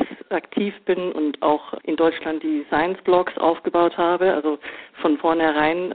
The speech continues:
versucht habe, Wissenschaftler auch dazu zu motivieren,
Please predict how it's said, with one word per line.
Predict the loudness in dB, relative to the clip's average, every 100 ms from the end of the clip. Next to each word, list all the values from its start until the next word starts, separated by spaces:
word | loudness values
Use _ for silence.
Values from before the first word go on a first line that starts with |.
| -4
versucht | -2 -4 -4
habe, | -4 -2 -2
Wissenschaftler | -4 -6 -2 -2 -2 0 0 -2 -10 -10
auch | -2 0 0 -6 -8 -6
dazu | -4 -4
zu | -4
motivieren, | -2 -2 -2 -8 -2 2 4 2 -2